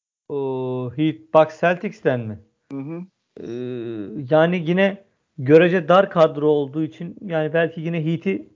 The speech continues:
Speaker 1: seçerim herhalde ya. Bucks'la
Speaker 2: Heat,
Speaker 1: Celtics.
Speaker 2: Heat'i de ben, ben de Heat'i seçeyim. Heat'i de
Speaker 1: Hı.
Speaker 2: şundan dolayı seçerim. Coaching'de çok çok ağır basıyorlar. Tüm
Speaker 1: Hı hı.
Speaker 2: belki de şeye, Doğu Konferansı'na. Fakat,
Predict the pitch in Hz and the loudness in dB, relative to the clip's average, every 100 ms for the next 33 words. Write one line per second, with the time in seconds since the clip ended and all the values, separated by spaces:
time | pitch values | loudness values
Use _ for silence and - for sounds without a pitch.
0 | _ - - 123 117 110 107 107 113 123 | _ -16 -2 0 0 0 -2 0 -2 -2
1 | - _ _ _ _ - 156 156 180 156 | -6 _ _ _ _ 2 8 8 8 6
2 | 147 151 135 - _ _ _ _ _ _ | 6 4 2 -4 _ _ _ _ _ _
3 | - 190 196 320 277 277 175 208 302 262 | 2 2 4 4 2 0 0 -2 -2 -6
4 | 190 _ 175 - 285 240 - 170 170 233 | -12 _ -14 -14 -12 -10 -6 -8 -8 -8
5 | 269 269 208 160 147 - 131 113 _ _ | -8 -6 -6 -8 -12 -12 -12 -12 _ _
6 | - 190 240 - 330 294 269 - 269 277 | -8 -4 -4 -4 -8 -6 -12 -10 -6 -6
7 | - 262 190 170 151 143 - 135 127 - | -6 -6 -2 -2 -2 -8 -10 -12 -12 -10
8 | 214 240 - _ 135 127 131 151 - 156 | -8 -8 -12 _ -6 -6 -8 -12 -8 -8
9 | 147 131 - 135 151 214 _ _ _ 147 | -8 -16 -12 -8 -8 -10 _ _ _ -6
10 | 151 147 139 131 127 123 - 247 302 _ | -6 -6 -10 -10 -12 -12 -8 -8 -8 _
11 | _ _ _ _ 202 240 - 208 - | _ _ _ _ 2 4 2 2 -2